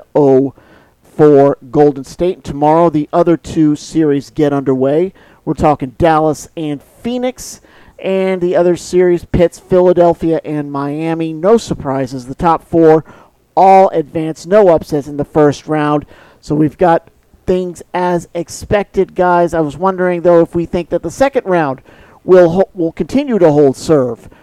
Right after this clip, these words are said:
as a, as we do have the visiting teams getting that key first game W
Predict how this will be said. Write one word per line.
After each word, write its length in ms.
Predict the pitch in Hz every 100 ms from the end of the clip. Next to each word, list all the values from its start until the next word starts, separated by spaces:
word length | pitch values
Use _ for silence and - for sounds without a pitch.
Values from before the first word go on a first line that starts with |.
| _
as 320 | - 147 139
a, 80 | 139 - _
as 320 | 147 139 131
we 120 | 147 147
do 200 | 151 170
have 400 | 160 147 135 123 -
the 100 | 147
visiting 400 | 160 170 147 143
teams 440 | - 165 151 117
getting 420 | - 170 160 135 - - _
that 280 | 160 160 -
key 520 | - 208 185 151 143 - _
first 640 | _ _ 175 156 151 - - _ 135
game 420 | 165 151 139 139 127
W 480 | 120 180 143 123 117